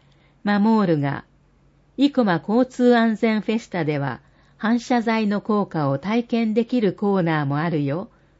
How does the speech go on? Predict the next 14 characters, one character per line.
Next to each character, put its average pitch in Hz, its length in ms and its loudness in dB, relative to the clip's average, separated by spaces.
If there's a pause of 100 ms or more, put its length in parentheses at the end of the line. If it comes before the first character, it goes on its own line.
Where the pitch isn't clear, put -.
(160)
と 147 300 -6 (160)
呼 165 100 4
び 208 140 0
か 233 160 -2
け 175 160 -2
て 139 140 -6
い 120 140 -2
ま 113 160 -6
す。 - 280 -20 (1600)
問 214 240 0
い 208 80 2
合 185 60 0
わ 175 120 -2
せ、 165 300 -6